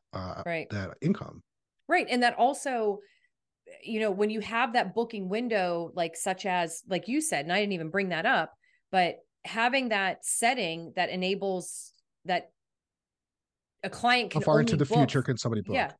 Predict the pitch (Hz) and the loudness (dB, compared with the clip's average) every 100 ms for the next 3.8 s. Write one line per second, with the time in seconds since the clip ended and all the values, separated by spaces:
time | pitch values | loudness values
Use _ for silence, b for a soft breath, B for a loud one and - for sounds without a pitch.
0 | - 95 - _ 320 240 113 - _ _ | -10 -10 -12 _ 0 2 0 -8 _ _
1 | _ _ 185 208 202 - 196 254 220 240 | _ _ -4 0 0 0 2 4 6 4
2 | 240 185 220 214 175 - - 196 196 190 | 4 0 0 0 -2 -6 -8 -6 -4 -4
3 | 175 180 - 160 - 156 113 139 | -2 -2 -2 -6 -4 -6 -6 -8